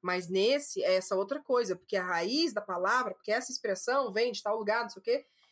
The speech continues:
eu gosto muito da solução de problemas da tradução, nesse sentido de, "Ah, nesse idioma é assim, porque o contexto é esse."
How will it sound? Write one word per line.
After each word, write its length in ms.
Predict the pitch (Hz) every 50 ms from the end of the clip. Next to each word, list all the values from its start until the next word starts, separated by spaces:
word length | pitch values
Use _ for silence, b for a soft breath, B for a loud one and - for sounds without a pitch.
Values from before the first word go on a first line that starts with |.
| b b
eu 100 | - 214
gosto 300 | 208 233 247 254 - 285
muito 260 | 262 254 302 311 359 269
da 120 | 277 277
solução 720 | 277 - - 277 254 269 262 - - - 254 247 262 302 311
de 100 | 269 269
problemas 540 | - 277 262 233 233 233 233 247 254 247 220
da 100 | 233 233
tradução, 680 | - - 214 202 208 202 - - - 220 233 269 277
nesse 240 | 254 220 226 233 247
sentido 500 | - - 254 247 - - 247 233 208 240
de, 300 | 208 214 226 233 233 240 - _ _ _ _ _ _ _ -
"Ah, 220 | - 202 190 170 160
nesse 240 | 185 208 214 -
idioma 320 | 208 196 208 240 240 214 196
é 40 | 175
assim, 420 | - - - 262 254 254 233 202 -
porque 220 | 202 196 - -
o 80 | 208 202
contexto 760 | - 214 202 196 196 - 262 262 240 - - - - 151 - -
é 280 | - 180 254 370 381 269
esse." 380 | 202 190 196 - - - 151